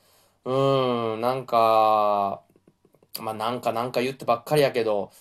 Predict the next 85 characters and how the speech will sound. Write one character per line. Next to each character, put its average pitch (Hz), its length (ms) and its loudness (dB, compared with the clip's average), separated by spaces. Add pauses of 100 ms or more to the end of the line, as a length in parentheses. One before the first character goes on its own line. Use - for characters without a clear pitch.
(120)
す - 160 -12
ご 147 140 -6
く 147 100 -12
そ 131 140 -4
れ 123 80 0
は 113 120 0
感 131 260 -6
じ 123 120 -12
て 127 100 -2
お 127 120 2
り 131 80 -6
ま 131 120 0
す。 - 300 0
う 117 80 -10
ん。 117 380 -8 (560)
あ 120 80 -8
の、 120 100 -4
よ 143 120 0
く 143 100 -8
ね、 131 300 -2 (200)
こ 127 180 -6
の 110 960 -2
ラ 117 140 2
イ 113 80 0
ブ 101 340 -8 (560)
で、 104 340 -4
こ 107 100 -8
の 101 40 -8
配 110 200 -2
信 110 160 -8
ラ 123 80 2
イ 123 40 0
ブ 120 60 -8
も 107 80 -8
含 139 260 -6
め 110 60 -4
て 104 160 -8
言 123 120 -4
っ - 20 -8
て 139 160 -4
る 143 100 0
ん 135 80 -4
で 113 80 -8
す - 80 -8
け 110 80 -12
ど 101 100 -8
も、 110 360 -2 (260)
え 101 320 -6
ー、 98 60 -8
ね、 131 280 -2
こ 117 260 0
う 113 40 2
い 113 80 -2
う 113 60 -8
風 113 140 -8
な 104 100 -8
配 151 200 0
信 156 240 -2
ラ 160 120 6
イ 151 80 2
ブ 120 80 -6
っ - 20 -16
て - 140 -10
い 117 40 -4
う 117 40 -6
の 107 100 -8
も、 107 380 -4 (400)
う 104 240 -8
ん、 - 0 -
や 107 100 -4
っ 107 60 -6
ぱ 156 100 -2
り 135 80 0
投 113 140 -2
げ 113 100 -4
銭 120 280 -4
と 120 100 -6
か 110 100 -2
そ 113 200 -4
う 117 40 -4
い 120 60 -6
う 113 40 -8
も 117 140 -6
の 107 100 -8
も、 104 720 -8